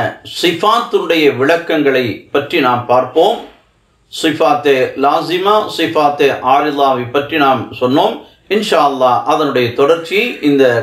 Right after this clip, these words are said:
காணொளியிலே காண்போம். அடுத்தபடியாக மூன்றாவது தன்மை, சிஃபாத்துன் கைர முத்தலாத்தா, எதிர்த்தன்மை இல்லாத அந்த சிஃபாத்துகளை மூன்றாவது லீன். லீன் என்று சொன்னால் மென்மை,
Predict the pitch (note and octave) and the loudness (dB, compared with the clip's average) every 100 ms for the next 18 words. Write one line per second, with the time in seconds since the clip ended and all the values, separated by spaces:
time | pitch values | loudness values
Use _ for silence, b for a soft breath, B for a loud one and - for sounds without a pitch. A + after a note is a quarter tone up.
0 | B2+ C#3+ C3+ A#2+ A2+ C3 F#3+ G#2+ G2 F2+ | 0 0 0 -2 -2 -2 0 -2 -2 -2
1 | E2 - - F#3+ C4 C4 - F3+ E3+ D3 | -4 -6 -2 -2 0 0 0 0 2 0
2 | E3+ G#3+ C3 - - _ _ _ _ _ | 2 2 2 -2 -10 _ _ _ _ _
3 | _ - D3 G3+ C4+ D#4 C4+ C4+ A3 G3 | _ -8 -4 0 2 2 2 2 2 0
4 | F#3+ A3+ D#3+ C3+ B2+ G2+ - _ _ _ | 0 0 0 0 -2 -4 -12 _ _ _
5 | _ - - D#3+ F#3+ G3+ - G#3+ F#3+ D#3+ | _ -12 -8 -4 0 -2 -2 -4 -2 2
6 | G#3 B3 B3 A#3+ A#3+ A#3+ A3 G3+ C#3+ - | 2 2 0 0 0 2 2 0 -2 -2
7 | - D3 G3+ - F3+ G3 G#3+ F3 F#3 G3+ | -6 0 0 0 -2 0 0 0 2 2
8 | G#3 G3+ A3 - - _ _ _ _ _ | 2 2 0 -6 -20 _ _ _ _ _
9 | _ - A#3+ A#3 - F#3+ F#3+ G3+ G3 F#3 | _ -2 0 0 0 -6 0 0 0 -2
10 | G3 F#3 F3+ F#3 C#4 C#4+ B3+ G3 G3+ G3+ | 2 2 2 2 0 2 2 2 0 0
11 | F3 F3 G#3 D4 D#4 D#4+ C#4 F3 A#2 - | 0 0 2 4 6 4 4 -2 -6 -12
12 | _ _ _ _ _ - A#3 E4+ F4 C#4+ | _ _ _ _ _ 0 2 2 0 0
13 | B3+ A#3+ G3+ F#3+ E3+ E3 - C3 C#3+ F3+ | 0 -2 -2 0 0 0 -2 -4 -2 -2
14 | G3 A3 | 0 0